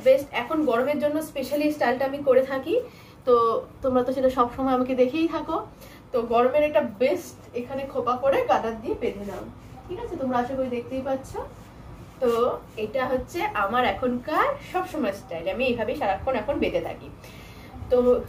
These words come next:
তোমরা দেখে নিলে, কেমন লাগলো তোমরা অবশ্যই বলবে।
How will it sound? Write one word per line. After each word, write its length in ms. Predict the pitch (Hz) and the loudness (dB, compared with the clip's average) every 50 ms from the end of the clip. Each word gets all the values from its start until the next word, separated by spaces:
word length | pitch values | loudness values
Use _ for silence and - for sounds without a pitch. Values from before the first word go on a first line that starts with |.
| - - | -4 0
তোমরা 220 | 254 247 247 247 240 240 214 - | 0 4 4 4 4 2 4 6
দেখে 200 | 254 262 254 302 320 311 | 6 6 6 4 0 2
নিলে, 180 | 359 359 403 508 587 - - - - - - - - - - - - - - - - - | 2 2 2 0 -2 -4 -10 -18 -20 -20 -20 -20 -20 -20 -20 -20 -20 -20 -20 -12 -6 -4
কেমন 240 | 247 233 240 254 277 277 277 | -2 0 0 0 0 2 4
লাগলো 220 | 262 254 247 254 320 339 302 | 4 4 2 0 0 0 0
তোমরা 180 | 285 254 302 - - - 208 | 0 2 0 -2 -2 0 0
অবশ্যই 440 | 202 240 247 247 - - - - - 214 226 | 2 2 2 0 0 -2 -2 0 0 2 2
বলবে। 280 | 196 175 165 160 165 | 2 2 0 -2 -6